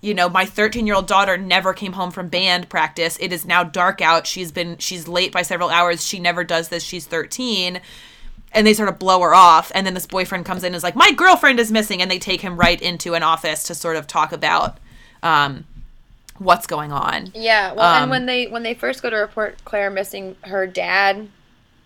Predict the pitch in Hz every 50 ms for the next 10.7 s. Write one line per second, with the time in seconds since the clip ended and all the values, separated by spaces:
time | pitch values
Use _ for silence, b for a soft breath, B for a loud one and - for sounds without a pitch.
0 | _ _ - 233 220 202 202 185 - - _ _ _ - 196 190 185 196 202 202
1 | 196 196 185 180 190 196 - - - - b b b b b b b b b b
2 | _ - 208 196 196 - - 262 254 - - 180 175 170 170 170 175 185 202 -
3 | b b b b - 202 202 202 202 202 202 208 202 220 196 202 - - 196 -
4 | - 220 208 208 208 208 214 208 196 - - - 196 196 190 190 - - _ _
5 | _ _ _ - - 190 190 185 196 202 208 220 208 202 196 208 190 190 - 196
6 | - - 196 185 185 190 185 185 180 - - 196 175 180 175 185 180 180 175 175
7 | - - 180 180 180 175 180 170 170 170 170 165 165 170 180 175 b b b b
8 | b b b 185 180 175 156 147 185 202 196 190 185 185 185 196 - - - 226
9 | 220 208 - 226 - - - 202 185 196 196 202 214 208 208 - 196 185 175 175
10 | 180 180 - - - - 175 180 180 175 175 175 -